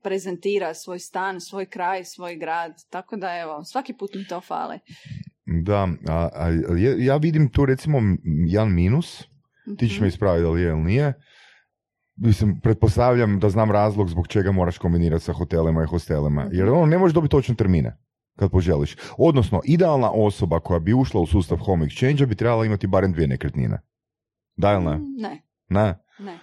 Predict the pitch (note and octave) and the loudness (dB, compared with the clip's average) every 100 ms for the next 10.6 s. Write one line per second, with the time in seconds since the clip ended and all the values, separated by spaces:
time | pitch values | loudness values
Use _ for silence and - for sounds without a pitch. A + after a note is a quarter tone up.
0 | _ E3+ E3+ E3 D#3+ D3 G#2+ D#3+ F3+ E3+ | _ 2 4 4 4 4 4 2 4 4
1 | D#3 D3+ C#3+ D3 C3 C3 A#2 B2+ A2+ G2+ | 4 4 2 2 4 2 4 2 2 2
2 | A2+ A2 B2 C3 A#2+ G#2+ A2 A2 F#2 B2 | 2 4 4 4 4 2 2 2 2 2
3 | A2+ G#2+ G2 G#2+ F#2+ F2+ D#2+ C#2+ C2 C#2 | 4 2 0 0 0 2 4 4 2 2
4 | C#2 D2 - D2 C#2+ C2+ - - - _ | 2 2 0 0 -2 -2 -4 -6 -8 _
5 | _ - _ _ _ _ _ _ _ _ | _ -20 _ _ _ _ _ _ _ _
6 | _ _ G#3 A3 G#3+ A3 G#3+ - F#3 F3 | _ _ -10 -6 -6 -6 -8 -10 -10 -10
7 | F3 F3+ G3 F#3 - F3+ F3 F#3+ A3 F#3+ | -14 -14 -14 -16 -16 -16 -12 -10 -10 -12
8 | _ _ _ _ _ _ - - - - | _ _ _ _ _ _ -20 -20 -20 -20
9 | _ F3 F3 E3+ E3 - - A#3+ A3+ G3 | _ -18 -18 -18 -16 -16 -14 -12 -12 -12
10 | E3+ D#3+ - - - - | -14 -16 -18 -20 -20 -20